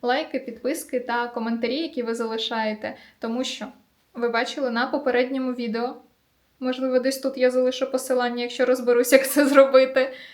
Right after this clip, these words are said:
Ви залишили коментарі за моїм проханням, і відео набрало більше переглядів, ніж зазвичай. Бо коли я побачила, що відео до цього подивилось тільки сто сорок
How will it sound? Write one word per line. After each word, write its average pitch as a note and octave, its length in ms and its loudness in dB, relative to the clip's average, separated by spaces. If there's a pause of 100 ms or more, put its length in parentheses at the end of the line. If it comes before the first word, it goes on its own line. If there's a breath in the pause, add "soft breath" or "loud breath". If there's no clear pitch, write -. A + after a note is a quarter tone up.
(280 loud breath)
Ви C#4+ 180 4
залишили C#4+ 600 0
коментарі A#3+ 680 -2
за B3 140 -2
моїм A#3+ 220 -4
проханням, A#3 680 -4 (600)
і A#3+ 360 -6
відео A#3 360 -4
набрало A#3 420 -2
більше A#3 340 -8
переглядів, B3 580 -6
ніж B3 260 -6
зазвичай. B3+ 580 -6 (520 loud breath)
Бо A#3+ 80 -8
коли B3+ 220 2
я C#4 80 0
побачила, A#3+ 680 0
що A#3 640 -4 (540 loud breath)
відео A#3+ 400 2
до A#3 140 4
цього C4 340 0
подивилось A#3+ 580 0
тільки A3+ 800 -6
сто B3 400 -2
сорок A#3 760 -10